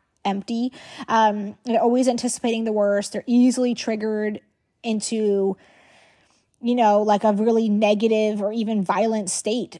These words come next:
And it's all due to a dysregulation of the nervous system. And the sooner that you can realize how big a part this plays in your everyday life,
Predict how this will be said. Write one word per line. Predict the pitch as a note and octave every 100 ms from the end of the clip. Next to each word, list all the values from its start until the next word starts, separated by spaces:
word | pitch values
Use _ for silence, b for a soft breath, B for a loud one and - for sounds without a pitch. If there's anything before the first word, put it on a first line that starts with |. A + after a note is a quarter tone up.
| -
And | A3+ G#3 G3 G3 F#3+ F#3 - _ _ _ _ _ _
it's | A#3 -
all | B3+ A3+ A#3+
due | A3+
to | A3 G#3
a |
dysregulation | G3+ F#3+ G3 G3 F#3+ G3 G3 F#3 -
of | G3+ G3
the | F#3
nervous | F#3+ G3
system. | F3 E3+ F3 -
And | A3 G#3 G#3+
the |
sooner | - D4+ G4 E4+
that | C#4+
you | A3+
can | A3+ G#3
realize | G#3+ G3+ F3+ -
how | G3+
big | G3+ G#3+ G3+
a |
part | - - F#3+ G3+ _ _
this | G#3 G#3 -
plays | - G3 G#3 G#3
in | A3 G#3
your | G3+ F#3+ F#3 F#3 _ _ _ _
everyday | F#3+ G3 F#3+ F3+
life, | F3 E3+ B3+ -